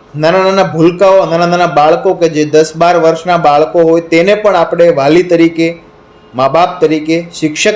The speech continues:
તરીકે ખરેખર આજના સભ્ય સમાજની અંદર સંસ્કૃતિનું સિંચન કરવાનું હોય, એવાની વચ્ચે આપણે જ્યારે તેને છાનામાના રાખવા, શાંતિથી રાખવા, એકાબીજા બે ભાઈઓ બાજે ઝઘડે ને એટલા માટે આપણે સ્માર્ટફોન આપીએ છીએ.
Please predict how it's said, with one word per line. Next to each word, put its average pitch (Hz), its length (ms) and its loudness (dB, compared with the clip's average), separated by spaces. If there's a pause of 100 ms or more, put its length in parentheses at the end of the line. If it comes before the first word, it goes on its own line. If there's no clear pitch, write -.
તરીકે 170 460 0 (300)
ખરેખર 226 520 2 (340)
આજના 180 300 0
સભ્ય 180 400 0
સમાજની 185 500 -2
અંદર 170 260 0
સંસ્કૃતિનું 214 680 -4
સિંચન 190 460 -2
કરવાનું 156 440 0
હોય, 139 260 2 (320)
એવાની 202 280 2
વચ્ચે 185 440 0
આપણે 165 280 0
જ્યારે 175 280 2
તેને 180 440 0
છાનામાના 196 560 0
રાખવા, 160 580 0 (320)
શાંતિથી 208 500 -2
રાખવા, 165 540 0 (200)
એકાબીજા 185 400 0
બે 185 160 2
ભાઈઓ 165 480 2 (260)
બાજે 170 380 2
ઝઘડે 185 340 0
ને 185 120 0
એટલા 185 200 0
માટે 190 200 0
આપણે 190 240 0
સ્માર્ટફોન 165 680 -2
આપીએ 131 320 -4
છીએ. 117 260 -14